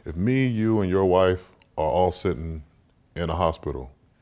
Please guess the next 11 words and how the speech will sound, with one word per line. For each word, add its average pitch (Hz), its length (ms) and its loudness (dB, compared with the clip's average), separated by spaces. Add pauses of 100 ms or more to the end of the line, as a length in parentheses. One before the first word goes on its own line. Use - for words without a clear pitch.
(640)
my 95 240 4
mom 95 320 2
has 87 240 0
cancer, 85 560 -6
your 92 180 0
mom 87 260 0
has 80 220 -4
cancer, 80 540 -8
your 80 100 -6
wife's 82 300 0
wa-, 73 240 -6